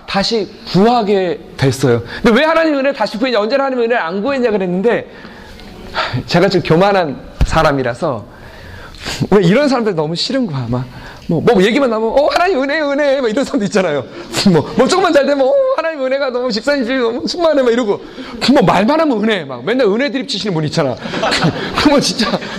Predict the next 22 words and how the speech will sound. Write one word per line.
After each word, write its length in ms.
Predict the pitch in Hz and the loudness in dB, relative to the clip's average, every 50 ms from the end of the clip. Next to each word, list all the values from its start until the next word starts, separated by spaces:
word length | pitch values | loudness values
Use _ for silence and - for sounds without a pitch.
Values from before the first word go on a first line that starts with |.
| - - 147 - - | -2 -2 -2 -2 -2
<laughs> 560 | - 330 - - 302 - - - - 294 311 220 | -4 -4 -2 -2 -4 -2 -4 0 2 4 4 4
너무 280 | 302 339 370 415 494 | 4 4 4 4 2
싫은 240 | - - 453 466 403 | 2 2 0 0 0
거야, 100 | 311 277 | 0 0
그게. 580 | 277 - 233 240 247 240 254 247 185 151 123 - - - - - - - - - | -2 -4 -2 0 2 2 2 0 -2 -4 -6 -10 -14 -18 -16 -14 -14 -14 -10 -2
그래갖고 340 | - 302 320 330 302 - 339 | 0 2 2 2 2 2 2
그러다 280 | 208 247 302 330 349 330 | 2 4 4 4 2 2
보니까 840 | 302 294 262 254 - 311 320 320 269 196 165 139 123 - - - - - - - | 2 2 0 0 0 2 2 2 2 2 0 -2 -6 -10 -16 -20 -20 -8 -2 -2
은-, 160 | 226 277 - | 0 0 2
하나님 380 | 262 247 339 370 370 330 254 226 | 2 2 2 2 2 2 0 0
은혜를 240 | 240 302 311 285 | 0 0 0 -2
싫어할 260 | 247 - 320 330 339 262 | 0 0 0 0 2 2
사람이 200 | 302 285 277 226 | 2 2 2 0
없는데 300 | 190 196 214 233 220 180 | 0 -2 -2 -2 0 0
너무 300 | 240 - - 392 370 302 | 0 2 2 2 2 4
사람들이 440 | 330 311 311 294 269 277 247 277 | 2 2 2 0 -2 -2 -2 0
막 220 | 262 262 254 220 175 | 0 0 0 0 0
말만 440 | 160 170 208 254 294 302 311 311 294 | 0 0 0 0 0 0 0 0 0
하면 220 | 285 254 226 240 | 0 0 0 0
은혜, 120 | 262 277 277 | 0 0 0
은혜 180 | 269 262 247 254 | 0 0 0 0
하니까 460 | 240 220 214 202 233 269 240 190 | 0 -2 -2 -2 0 0 0 0